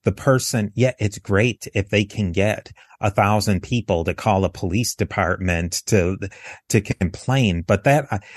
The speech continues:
to me, uh, you get, you get all sorts who will call, and they, <laughs> you know,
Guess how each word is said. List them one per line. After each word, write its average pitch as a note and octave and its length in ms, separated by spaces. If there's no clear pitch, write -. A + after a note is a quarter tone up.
to A#2+ 100
me, C#3 340
uh, - 240
you G#2 220
get, - 640
you G2 160
get G#2+ 200
all G#2 220
sorts G#2 640
who G#2 120
will F2+ 220
call, E2+ 600
and F#2 140
they, F2 160
<laughs> B2+ 140
you G#2+ 120
know, F2+ 260